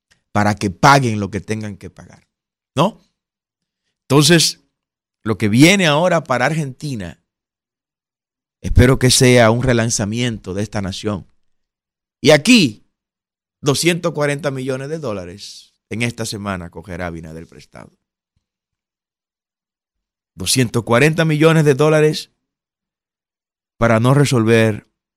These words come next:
ningún problema del país. Yo tengo un video, Isidro, no se ha resuelto el problema.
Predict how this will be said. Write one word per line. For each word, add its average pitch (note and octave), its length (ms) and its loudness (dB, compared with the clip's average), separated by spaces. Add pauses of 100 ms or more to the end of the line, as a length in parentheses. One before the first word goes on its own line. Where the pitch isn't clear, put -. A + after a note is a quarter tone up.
ningún A2+ 420 0
problema G2 720 -2 (1200)
del G#2 340 2
país. - 720 -12 (460)
Yo D#3 100 -4
tengo G3 240 0
un F#3 80 -4
video, B2+ 600 0
Isidro, D3+ 340 -2
no C#3 100 -2
se D3+ 100 -8
ha D3+ 40 -10
resuelto C3 460 -12
el - 40 -20
problema. - 480 -20